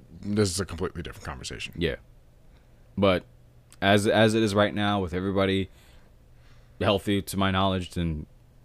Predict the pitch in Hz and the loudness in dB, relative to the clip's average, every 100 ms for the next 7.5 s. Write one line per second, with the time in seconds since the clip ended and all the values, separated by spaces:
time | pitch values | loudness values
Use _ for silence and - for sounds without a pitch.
0 | - - 76 76 90 95 90 90 76 87 | -10 -6 -6 -2 0 0 0 -4 0 0
1 | 85 - - - - - 110 104 95 80 | -2 -6 -20 -20 -20 -2 2 4 4 4
2 | 69 - - - - 95 - - - - | -2 -14 -20 -14 -6 -6 -6 -18 -20 -20
3 | - - - 85 85 82 82 76 78 - | -20 -20 -4 0 2 2 0 -2 -8 -14
4 | - - 98 101 113 127 120 127 - 135 | -10 -2 2 6 6 6 4 4 6 8
5 | 175 - 98 87 82 98 76 69 76 170 | 8 4 0 0 0 0 0 0 2 2
6 | 156 107 - 95 120 101 107 101 92 98 | 2 -2 -2 0 0 0 -2 -2 -4 -4
7 | 90 87 87 82 | -4 -6 -8 -10